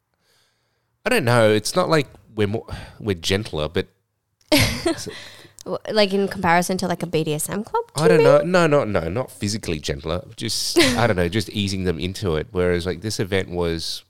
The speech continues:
Speaker 1: because it was so busy so quickly,
Speaker 2: Mm-hmm.
Speaker 1: uh, and it was on this idea that, like, most people knew or had heard of some of these older parties at the
Speaker 2: Mm.
Speaker 1: Buckingham Palace,
Speaker 2: Yeah.
Speaker 1: and then, um, Ray and Jackie's group, Exclusive R H P, who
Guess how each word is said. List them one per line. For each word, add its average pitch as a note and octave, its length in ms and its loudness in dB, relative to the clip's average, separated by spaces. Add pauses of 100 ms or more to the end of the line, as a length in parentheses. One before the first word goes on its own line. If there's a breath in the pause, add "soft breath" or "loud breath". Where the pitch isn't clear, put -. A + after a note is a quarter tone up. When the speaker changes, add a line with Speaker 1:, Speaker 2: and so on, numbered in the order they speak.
Speaker 1:
because B2 260 -2
it C3 40 0
was A2 160 -4
so F#2+ 200 0
busy E2+ 280 -6
so F2+ 220 -2
quickly, D#2 560 -8 (120)
Speaker 2:
Mm-hmm. E2 340 0 (140)
Speaker 1:
uh, D#2 40 -6 (220)
and D#2+ 480 -4 (800)
it G#2 60 -4
was F#2+ 200 -4
on A2 220 -2
this - 440 -2 (120)
idea E2 440 0
that, D#2 140 -6
like, D#2 140 -6
most D#2 460 -6 (200)
people D#2+ 340 -8
knew D#2 480 -8 (800)
or E2+ 140 -2
had F2 160 0
heard E2+ 240 -2
of D#2 100 -8
some F2 160 -4
of D#2 80 -6
these D#2 200 -6
older D#2 200 -6
parties D#2 720 -4
at D#2 140 -6
the - 60 -4
Speaker 2:
Mm. G2 80 -2
Speaker 1:
Buckingham F#3 280 -4
Palace, D#2+ 640 -6
Speaker 2:
Yeah. G2 80 -2
Speaker 1:
and F2+ 80 -4
then, D2+ 220 -8 (220)
um, D2+ 420 -8
Ray D#2+ 160 -4
and D2 80 -10
Jackie's D2+ 360 -8
group, D2+ 300 -10
Exclusive E2 420 -12
R D2+ 140 -6
H - 120 -14
P, D#2 220 -8
who D2+ 220 -12